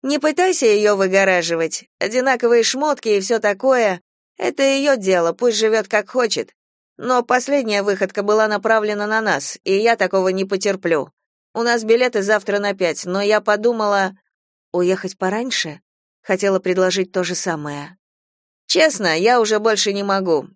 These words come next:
Сегодня бы рванула отсюда, вот только выпила. За руль нельзя. В общем, давай сразу после завтрака».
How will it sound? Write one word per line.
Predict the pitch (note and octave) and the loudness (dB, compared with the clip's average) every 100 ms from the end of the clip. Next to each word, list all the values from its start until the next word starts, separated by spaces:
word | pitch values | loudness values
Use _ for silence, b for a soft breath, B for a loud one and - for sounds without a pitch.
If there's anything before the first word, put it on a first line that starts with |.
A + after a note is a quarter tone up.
| _ | _
Сегодня | - D4 C4+ A3 F3+ | -8 -2 2 2 2
бы | F3 | 2
рванула | F#3 F#3+ G3+ G#3+ F3+ | 2 0 0 0 0
отсюда, | E3+ - F3+ E3+ | 0 -2 -2 0
вот | F#3 F#3 | 0 0
только | G3+ G3 G3+ | -2 0 0
выпила. | A3 F#3+ D#3 D3 E3 _ - | 0 0 -2 -2 -6 _ -10
За | B3+ C4 B3+ | 0 2 4
руль | C4+ G#3 | 2 2
нельзя. | F#3 F#3 F3+ F3+ D#3 D3+ _ - | 0 0 0 0 0 -4 _ -2
В | G#3+ | 2
общем, | C4 - B3 A#3 | 2 2 -2 0
давай | A#3+ D#4 D4+ | 0 0 0
сразу | A3 G3+ F#3 | 0 0 0
после | G3 F#3 F#3+ | -2 -2 -2
завтрака». | F3+ E3 - C#3+ C#3+ C#3+ | 0 -2 -2 -6 -4 -6